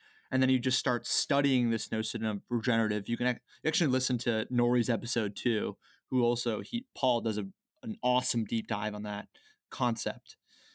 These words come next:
I believe that there is a ton of opportunity to repackage that notion and deliver it in a way that resonates with your average customer, right? Impo-,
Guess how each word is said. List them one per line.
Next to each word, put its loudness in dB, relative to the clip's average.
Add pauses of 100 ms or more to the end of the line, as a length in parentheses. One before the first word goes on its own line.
(200)
I 4
believe 4
that -2
there 2
is 2
a -2
ton 0
of -4
opportunity -2
to -2
repackage 0
that 0
notion -2 (640)
and 2 (420)
deliver 4
it 2
in 4
a 2
way 2 (180)
that 0
resonates 0
with -4
your -4 (120)
average -2
customer, -8 (540)
right? -2
Impo-, 0